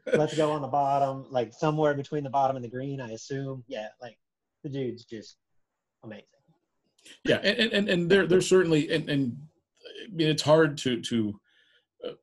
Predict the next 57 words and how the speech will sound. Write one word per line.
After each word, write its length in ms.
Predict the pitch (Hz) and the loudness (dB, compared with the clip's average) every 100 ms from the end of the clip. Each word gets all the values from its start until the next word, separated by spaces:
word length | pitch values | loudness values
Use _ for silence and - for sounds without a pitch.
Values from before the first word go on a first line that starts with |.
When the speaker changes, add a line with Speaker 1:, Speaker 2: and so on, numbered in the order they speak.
| _ _ _ - | _ _ _ -8
Speaker 1:
to 100 | 123 | -4
overstate 480 | 131 120 - 131 - | -2 -2 2 2 2
this, 160 | 147 | -2
but 320 | - 117 113 | -2 -6 -6
th-, 140 | 78 - | -12 0
there 180 | 160 180 | 4 6
are 100 | 165 | 4
plenty 260 | 160 143 131 | 4 2 4
of 100 | 123 | 2
people 220 | 120 107 | 0 2
who 300 | 117 110 107 _ _ - | 2 0 -2 _ _ -4
I've 120 | 98 | -4
seen 180 | - 117 | 2 2
the 80 | 113 | 4
ability 440 | 101 110 110 107 | 2 2 2 0
to 80 | 101 | -2
go 140 | 90 82 | -6 0
top 280 | 127 123 | 4 4
bulb, 260 | 120 120 113 | 4 2 2
bottom 300 | 104 107 107 | 2 2 2
bulb, 360 | 107 107 104 98 _ _ | -2 -2 -6 -10 _ _
door 200 | 117 117 | 0 0
cars, 300 | 113 107 101 | 0 -2 -2
dragsters. 600 | 101 92 90 - 92 90 - | -2 -2 -4 -6 -8 -8 -8
You 80 | |
know, 220 | 80 92 131 | -8 -8 -12
w-, 200 | 131 139 | -6 -2
we 100 | 156 | 2
could 160 | 139 131 | 2 2
sit 140 | 139 | 0
here 140 | 120 117 | 2 4
all 160 | 117 | 4
day 160 | 113 110 | 4 2
and 100 | 95 | 2
rattle 300 | 101 101 101 | 2 2 2
off 240 | 98 95 - - - - | 0 -2 -8 -20 -18 -6
probably 160 | 110 | -4
twenty, 280 | 107 160 156 | 0 4 6
thirty 280 | 135 131 120 | 6 4 4
guys 420 | 123 113 104 98 | 6 6 6 0
that, 180 | 104 101 _ | -2 -6 _
that 160 | 98 95 _ _ _ | -10 -10 _ _ _
you 140 | 139 165 | 2 4
would 140 | 139 | 6
put 180 | 151 135 | 4 4
in 120 | 120 | 4
one 140 | 123 | 2
of 60 | 123 | 2
your 160 | 120 123 | 2 2
cars 380 | 113 104 101 101 | 2 2 0 -6
and 80 | |
just 160 | 95 98 | -10 -8
say, 120 | 98 | -6
"Have 200 | 92 95 | -2 0
at 180 | 92 76 | 0 -2
it." 80 | 65 _ _ _ _ _ | -6 _ _ _ _ _
But 120 | - | -4